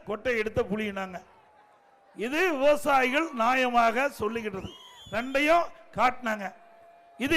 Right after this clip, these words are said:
என்ன விலை, இது என்ன விலை, பத்து கிலோ இது என்ன விலை, அது என்ன விலை. சரி, இந்த புளியங்கொட்டை எடுக்கிறீங்களே, இது எதற்காக பயன்படுத்துறாங்கன்னா, அது கிலோ முப்பத்தஞ்சு ரூபாய்க்கு விற்போம், அது பல மருந்துக்கு உதவுது அப்படின்னு சொன்னாங்க.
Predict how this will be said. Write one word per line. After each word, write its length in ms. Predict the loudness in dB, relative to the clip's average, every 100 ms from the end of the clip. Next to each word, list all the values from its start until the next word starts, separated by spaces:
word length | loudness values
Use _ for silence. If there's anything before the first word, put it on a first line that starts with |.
| 4
என்ன 140 | 4 2
விலை, 220 | 4 4 2 0 -10 -10
இது 120 | -4 -4
என்ன 120 | -2 -4
விலை, 160 | -4 -8 -14 -20 _ 0
பத்து 240 | 2 0 2
கிலோ 140 | 4 4
இது 100 | 2 -2
என்ன 100 | -2
விலை, 160 | -2 -4 -4
அது 120 | -8 -8
என்ன 120 | -8 -8
விலை. 160 | -8 -10 -18 _ _ _
சரி, 240 | -2 0 0 -2 -8 -20 -8
இந்த 120 | -4 -2
புளியங்கொட்டை 460 | -2 -2 0 0 0
எடுக்கிறீங்களே, 520 | 0 0 -4 -2 0 0 -2 -10 -14
இது 100 | -2 0
எதற்காக 400 | 0 2 2 2 0
பயன்படுத்துறாங்கன்னா, 680 | -2 -2 -4 -4 -6 -8 -12 _ _ -6
அது 180 | -4 -4 -2
கிலோ 140 | 0 0
முப்பத்தஞ்சு 420 | -2 -4 -2 -2 0
ரூபாய்க்கு 280 | -2 -2
விற்போம், 340 | -6 -4 -6 -8 _ _ _ -4
அது 280 | -2 2 0 0 -8 -20 -4 0
பல 200 | 2 2
மருந்துக்கு 380 | 2 2 -2 -4 -2
உதவுது 360 | 0 0 0 -2 -6 -20 -20 _ _ _
அப்படின்னு 360 | -6 -4 -4 -4 -4
சொன்னாங்க. 360 | -4 -6 -6